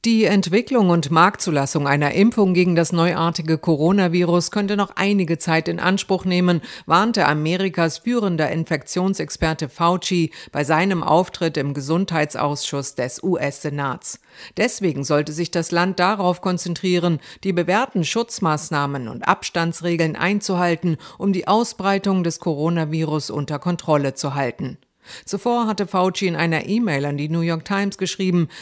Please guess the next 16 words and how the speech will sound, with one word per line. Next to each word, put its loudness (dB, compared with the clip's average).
die -4
Amerikaner 0
würden 2
unnötiges 0
Leid -2
und -4
Tod 0
erfahren, 0
wenn 0
das -2
Land -2
seine -2
Schutzmaßnahmen -4
zu -2
schnell -6
lockere. -2